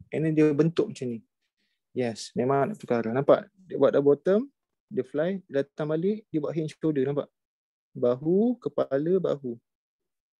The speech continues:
So, first entry dah boleh kat sini lah. Saya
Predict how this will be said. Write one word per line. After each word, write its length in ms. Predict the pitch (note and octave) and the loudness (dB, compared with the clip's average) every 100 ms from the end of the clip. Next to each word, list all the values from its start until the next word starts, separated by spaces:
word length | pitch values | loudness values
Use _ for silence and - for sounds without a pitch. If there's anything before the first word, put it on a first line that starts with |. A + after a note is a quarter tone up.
| _ _ _ _ _ _ _ _ _ _ _ - | _ _ _ _ _ _ _ _ _ _ _ -6
So, 320 | F3 F#3+ G3 | 0 2 0
first 320 | - G3 F3+ | 0 0 0
entry 320 | F3+ F3+ A3 | -2 0 0
dah 160 | G3 D#3+ | 2 2
boleh 160 | D3 | 0
kat 80 | B2+ | -2
sini 320 | C3 C#3 C3+ | -6 -10 -4
lah. 240 | D#3 D#3+ C#3 _ _ _ _ | -4 -4 -8 _ _ _ _
Saya 160 | C#3+ | -4